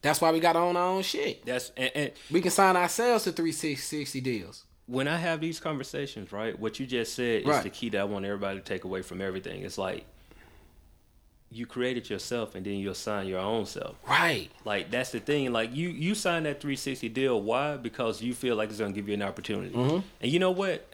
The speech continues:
Speaker 2: I, absolutely, I understand that because a hundred percent of zero is still zero.
Speaker 1: Right.
Speaker 2: I get it. But, man, let me tell you, bro, like, you gotta look long term. Do you wanna just get in, your foot in the door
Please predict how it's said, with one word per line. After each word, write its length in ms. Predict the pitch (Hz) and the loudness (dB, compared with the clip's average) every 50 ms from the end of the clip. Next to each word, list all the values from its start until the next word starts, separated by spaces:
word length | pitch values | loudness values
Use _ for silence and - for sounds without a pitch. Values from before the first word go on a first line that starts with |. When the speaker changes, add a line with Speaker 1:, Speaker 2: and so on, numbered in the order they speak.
| - | -4
Speaker 2:
I, 60 | - 135 | -2 0
absolutely, 580 | - 143 143 139 - 143 139 139 127 110 110 | 0 0 -2 -2 -2 0 2 2 2 2 4
I 100 | 104 107 | 4 4
understand 520 | 120 120 113 107 - - 113 110 104 101 98 | 2 2 0 -2 -2 0 2 2 2 2 0
that 160 | 95 92 - | -2 -2 -4
because 340 | 95 - - 104 101 92 98 | -6 -2 0 0 0 0 -2
a 60 | 90 | -2
hundred 240 | 92 131 139 127 120 | -2 0 -2 -2 -4
percent 280 | 120 120 135 131 117 | -6 -6 -4 -2 -2
of 80 | 107 95 | -2 -2
zero 420 | 90 120 123 107 104 107 101 101 98 | -2 -2 -2 0 0 0 0 -2 -2
is 80 | - | -4
still 260 | - - 107 101 98 92 | -4 -2 0 0 0 0
zero. 400 | 90 101 92 90 87 90 - - - | -2 -4 -4 -4 -6 -8 -10 -10 2
Speaker 1:
Right. 260 | 143 175 170 117 - - - | 4 4 4 4 2 -2 -4
Speaker 2:
I 60 | 110 | -2
get 220 | 107 113 123 104 87 | 2 4 2 2 2
it. 160 | 101 - - _ _ _ _ _ _ _ _ _ - | -2 -8 -16 _ _ _ _ _ _ _ _ _ -6
But, 160 | 101 87 82 | -6 -6 -4
man, 420 | 90 101 120 131 139 143 139 135 | -2 -2 0 2 2 2 0 0
let 80 | 131 123 | 0 -2
me 80 | 120 117 | -2 -4
tell 240 | - - 131 120 113 | -4 0 2 2 2
you, 160 | 107 104 98 | 2 -2 -4
bro, 260 | 92 98 98 101 101 | -4 -4 -4 -2 -2
like, 320 | 101 101 98 98 101 - - | -2 -2 -2 -2 -2 -4 -4
you 220 | 117 135 151 156 | -4 -2 -2 2
gotta 260 | 139 139 131 127 123 | 4 4 4 4 4
look 280 | 117 117 127 123 - - | 2 0 0 -2 -2 -2
long 300 | 107 117 120 120 110 107 | -2 0 0 0 0 -2
term. 320 | - - 117 110 101 95 | -4 -4 -4 -4 -4 -4
Do 80 | 92 104 | -4 -4
you 140 | 123 156 175 | -4 -2 0
wanna 240 | 170 170 156 151 | 0 0 0 0
just 200 | 139 139 139 120 | 0 -2 -2 0
get 160 | 113 135 143 135 | 0 -2 0 0
in, 160 | 139 139 123 | 0 -2 -2
your 200 | 101 117 131 131 | -2 0 -2 -2
foot 220 | - - 143 135 127 | 0 0 0 2 2
in 100 | 127 123 | 2 2
the 80 | 120 | 0
door 420 | 113 113 123 127 127 120 117 113 | 2 2 4 4 4 4 2 0